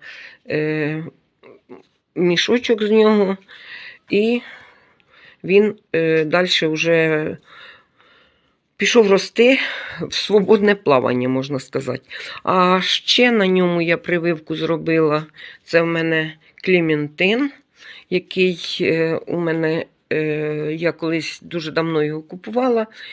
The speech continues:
і він у мене пропав, але я змогла зберегти прививочки. Е, я хочу подивитися, як він буде розвиватися тут.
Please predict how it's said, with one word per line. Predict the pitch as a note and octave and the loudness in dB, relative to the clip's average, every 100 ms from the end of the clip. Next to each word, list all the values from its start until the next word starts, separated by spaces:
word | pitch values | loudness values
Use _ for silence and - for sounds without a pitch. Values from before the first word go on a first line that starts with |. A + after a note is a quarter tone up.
| - - | -20 -10
і | - | -4
він | F3+ E3+ | -2 0
у | |
мене | F3 E3+ E3+ E3+ | 0 0 0 0
пропав, | F#3 F#3 - A#3+ B3+ - - - - | 0 -2 2 4 4 0 -18 -18 -4
але | F3+ F3+ | 0 2
я | F3+ F#3 F3 | 2 2 2
змогла | F3 F3+ F3 E3 D#3 | 2 0 0 -4 -2
зберегти | D#3+ E3 E3 - - E3 D#3 D#3 - - - | 0 0 0 -4 -2 0 0 -2 -16 -20 -10
прививочки. | - F3+ A3+ A#3 A3 - - - F#3+ - - - | 0 4 4 6 4 2 -2 2 2 2 -4 -6
Е, | D#3+ D#3+ D#3+ - | -2 0 0 -2
я | E3+ F3 | -2 -2
хочу | - E3 - | -4 -8 -8
подивитися, | E3 E3+ G3 - - F3+ | -6 0 0 0 -4 -2
як | E3+ F3 | -2 -2
він | E3+ E3 | -4 -4
буде | E3+ F3 E3+ | -2 0 0
розвиватися | E3+ E3 F3 E3 C#3 - - - F2 | 0 -2 -2 0 0 -2 -12 -12 -12
тут. | - - | -12 -12